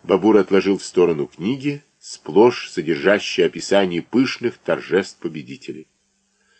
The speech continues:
Шёлковый платок, в который их бережно завернул хранитель книг,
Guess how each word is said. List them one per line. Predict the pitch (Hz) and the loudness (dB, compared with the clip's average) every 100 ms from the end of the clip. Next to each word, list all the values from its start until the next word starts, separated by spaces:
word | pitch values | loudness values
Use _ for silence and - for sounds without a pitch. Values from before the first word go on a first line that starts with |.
| _ _ | _ _
Шёлковый | - 165 208 208 180 151 | 0 4 4 6 6 6
платок, | 120 110 143 165 - - _ _ _ _ | 4 4 4 2 0 -18 _ _ _ _
в | - | -2
который | 113 107 117 110 110 | 0 6 6 8 6
их | 101 107 101 71 | 4 0 -2 4
бережно | 110 101 92 90 | 4 6 2 0
завернул | 80 90 90 92 92 | 0 2 2 2 0
хранитель | - 85 87 - 76 | 0 -2 -4 -6 -8
книг, | 82 104 170 | -4 -2 -2